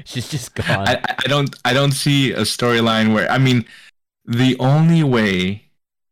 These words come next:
Speaker 2: I mean, not the only way, a way that you can get Bix into it, just back into the series at this point. I, I, you know, 'cause let's talk about that, because, I mean, she's not gonna be involved at all with this particular, you know, mission.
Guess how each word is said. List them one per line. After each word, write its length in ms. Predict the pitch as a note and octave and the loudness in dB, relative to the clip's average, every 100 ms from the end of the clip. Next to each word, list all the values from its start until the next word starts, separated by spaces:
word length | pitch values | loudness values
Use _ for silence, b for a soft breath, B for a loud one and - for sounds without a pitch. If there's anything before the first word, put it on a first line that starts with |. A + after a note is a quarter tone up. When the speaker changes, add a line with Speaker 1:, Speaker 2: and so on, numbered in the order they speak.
| _ _ _ _ _ - | _ _ _ _ _ -4
Speaker 2:
I 40 | |
mean, 80 | A#2+ | -2
not 80 | G#2 | 0
the 120 | G2 | 0
only 200 | E2+ G2 | -2 0
way, 160 | F#2+ E2+ - | 0 -2 -2
a 120 | A#2 | 0
way 320 | A#2+ B2+ C3+ | 2 2 2
that 160 | B2 G#2+ | 2 2
you 120 | G#2+ | 2
can 140 | G#2+ G#2 | 2 0
get 280 | G2 D2+ | 0 -4
Bix 560 | F#2+ G2+ - - - - _ _ _ _ _ _ _ _ _ _ _ _ _ _ _ _ _ _ | -4 -4 -4 -10 -12 -16 _ _ _ _ _ _ _ _ _ _ _ _ _ _ _ _ _ _
into 320 | C#3 C#3+ - - | 0 0 0 -2
it, 220 | C3+ C3 | -2 0
just 440 | C#3 F3+ F3+ B2+ | 0 0 -2 -6
back 240 | A#2+ C3+ C3+ | -2 -2 -4
into 160 | B2 | -4
the 100 | G2+ | -4
series 460 | - A2+ A2+ D3+ G#2 | -4 -2 0 0 0
at 120 | F#2 | -4
this 180 | F#2 - | -6 -6
point. 220 | - F#2 | -6 -4
I, 120 | G2 | -4
I, 120 | F2 E2+ | -4 -2
you 140 | A#2 | 0
know, 200 | F#2+ F#2 F2 | 0 -2 -4
'cause 200 | G2+ A2 | -2 -2
let's 200 | G2+ A#2 | -2 -4
talk 140 | - C#3 | -4 -2
about 240 | G#2+ F2 | -2 -2
that, 360 | G#2 E3+ A#2 - - | -2 -2 -4 -10 -10
because, 300 | G2 G#2 G2 | -4 -2 0
I 100 | G#2 | 2
mean, 140 | G#2+ | 2
she's 220 | - G#2 | 2 0
not 160 | G#2 B2+ | 0 0
gonna 140 | D3+ | 0
be 120 | C#3 C#3+ | 2 2
involved 440 | C3+ G#2 G2+ G2 | 2 2 0 0
at 120 | F#2+ | -2
all 480 | F#2 F#2+ - D#2+ - _ _ _ _ | 0 -2 -2 -6 -10 _ _ _ _
with 180 | G#2 F#2+ | -4 0
this 180 | G#2 A2 | 0 -2
particular, 840 | - F2+ F#2 F2 E2 D2+ C#2+ - - | -4 -6 -6 -6 -6 -6 -6 -8 -8
you 120 | G2+ | -4
know, 100 | F2 | -2
mission. 460 | F2+ F#2+ - D2+ | -2 -4 -4 -6